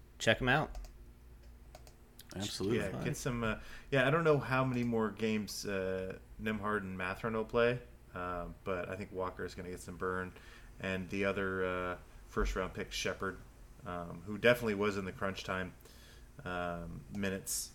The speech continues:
Speaker 3: uh, of game one, um, you know,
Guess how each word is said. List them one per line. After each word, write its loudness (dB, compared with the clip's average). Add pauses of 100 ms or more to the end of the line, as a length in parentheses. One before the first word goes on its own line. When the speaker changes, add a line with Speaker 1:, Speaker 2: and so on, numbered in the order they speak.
(480)
Speaker 3:
uh, -8
of -4
game -2
one, 0 (600)
um, -4 (400)
you 2
know, -2